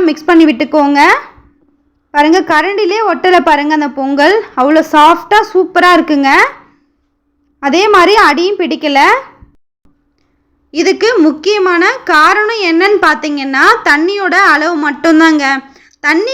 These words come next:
நீங்க கரெக்டான அளவு வச்சீங்கன்னா நல்லா சாஃப்டான, சூப்பரான, சுவையான வெண்பொங்கல் ரெடி. டெக்கரேஷனுக்காக ஒரு பிளேட்ல மாத்திருக்கேன். வெண்பொங்கலுக்கு ஏத்த மாதிரி சின்ன வெங்காயம்லாம் போட்டு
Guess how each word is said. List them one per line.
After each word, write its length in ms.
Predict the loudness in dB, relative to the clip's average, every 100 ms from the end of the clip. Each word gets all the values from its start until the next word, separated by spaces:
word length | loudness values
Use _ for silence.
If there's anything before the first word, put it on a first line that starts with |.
| -4
நீங்க 180 | -4 -4
கரெக்டான 440 | -4 -4 -4 -2 2 2
அளவு 200 | 2 0 0
வச்சீங்கன்னா 560 | -2 -2 -4 -4 0 0 0 -4 -20 _ _ _ -2
நல்லா 200 | -2 -2 0
சாஃப்டான, 640 | 2 2 0 0 0 2 -2 -2 -6 _ _ _ _ _ _ _ -8
சூப்பரான, 600 | -2 -2 0 2 2 0 -2 -4 -8 -12
சுவையான 600 | -2 0 0 0 0 0 -2 -2 -2
வெண்பொங்கல் 680 | -2 -2 0 2 2 0 -2 -2 0
ரெடி. 340 | 0 0 0 0 0 -4 -10 _ _ _ _ _ _ _ _ -6
டெக்கரேஷனுக்காக 760 | -4 -2 -2 -2 0 0 -2 -2 -2 -4 -8
ஒரு 100 | -6
பிளேட்ல 340 | -2 -2 0 -2 0
மாத்திருக்கேன். 600 | -2 -2 -6 -4 -2 0 0
வெண்பொங்கலுக்கு 600 | -2 -2 -2 -2 -2 -2 -2
ஏத்த 180 | 0 0 0
மாதிரி 320 | 0 -2 -2 -4 -8 _ _ _ _ _
சின்ன 160 | -2 0 2
வெங்காயம்லாம் 480 | 0 0 0 -2 -2
போட்டு 200 | -4